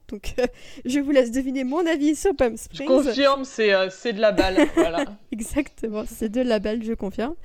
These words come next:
Speaker 1: Comme celle qui a traversé le corps de Johnny Depp. No comment. Euh, voilà, du coup, <laughs> après cette blague particulièrement nulle pour terminer cet épisode, donc, bah, j'espère qu'il vous aura plu.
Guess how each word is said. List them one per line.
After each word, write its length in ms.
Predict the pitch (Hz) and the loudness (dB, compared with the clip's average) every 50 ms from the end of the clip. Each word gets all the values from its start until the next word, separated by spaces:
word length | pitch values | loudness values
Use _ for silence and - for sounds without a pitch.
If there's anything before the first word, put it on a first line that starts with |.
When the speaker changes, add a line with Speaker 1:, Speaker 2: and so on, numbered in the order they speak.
| - - - - - - | -12 -12 -12 -12 -6 -4
Speaker 1:
Comme 120 | 254 247 | -4 -2
celle 200 | 233 - 277 277 | 0 0 -2 0
qui 100 | - - | 2 2
a 60 | 262 233 | 0 2
traversé 420 | - - 294 269 277 - - 320 | 2 0 0 0 0 0 -2 -2
le 120 | 311 359 | -2 -2
corps 180 | 359 - 339 302 | -2 -2 -4 -2
de 100 | 277 320 | -2 -2
Johnny 220 | 311 311 285 262 | -2 -2 -4 -2
Depp. 260 | 233 240 - - - 392 381 - - - - 587 587 571 508 427 381 330 294 - | -2 -4 -4 -4 -8 -10 -12 -12 -14 -16 -16 -16 -16 -14 -12 -12 -10 -12 -10 -6
No 180 | - 254 269 381 480 - | -4 0 2 2 4 4
comment. 240 | - 320 269 240 240 247 - 254 - - | 4 4 4 2 0 0 -2 -2 4 8
Euh, 180 | 269 285 262 | 8 8 10
voilà, 360 | 262 262 320 320 285 277 269 | 10 8 8 10 10 10 10
du 220 | 269 269 - - 415 | 8 6 6 6 6
coup, 220 | - - - 587 - 587 - - - - - | 6 10 10 10 10 10 4 0 -4 -2 0
<laughs> 480 | - 453 - - - - - - - - | 0 0 0 -2 -8 -14 -14 -12 -2 0
après 260 | - 285 - - 381 | 0 2 2 2 2
cette 280 | 370 381 370 - - 294 | 4 2 2 2 0 -2
blague 440 | 226 226 277 277 294 247 247 240 226 | -2 0 0 0 0 0 0 -2 -2
particulièrement 680 | - 254 254 - 262 240 - 262 247 254 247 247 247 254 | -2 -4 -4 -4 -4 -2 0 2 4 4 4 4 2 2
nulle 180 | 285 320 277 | 0 0 -2
pour 160 | - - 285 | 0 0 0
terminer 480 | 285 - 277 269 277 285 285 277 302 320 | 2 2 2 2 2 0 0 0 -2 -2
cet 260 | - - 330 - - | -2 -4 -6 -2 -2
épisode, 560 | 339 302 - - 254 233 233 269 311 269 269 - - - - - - - - - - | -2 -2 -2 -6 -6 -2 -2 -2 -2 -2 -4 -8 -10 -14 -16 -18 -14 -12 -6 0 0
donc, 140 | 262 247 | 0 6
bah, 100 | 220 254 | 6 6
j'espère 340 | 262 262 285 277 - - 359 | 6 6 2 -2 -2 -4 -4
qu'il 200 | 349 - 311 285 | -2 -2 -2 -2
vous 200 | 262 262 247 240 | 0 -2 -2 -2
aura 200 | 254 262 254 233 | -2 -2 0 -2
plu. 260 | 233 - - 269 330 | -2 -4 -2 0 0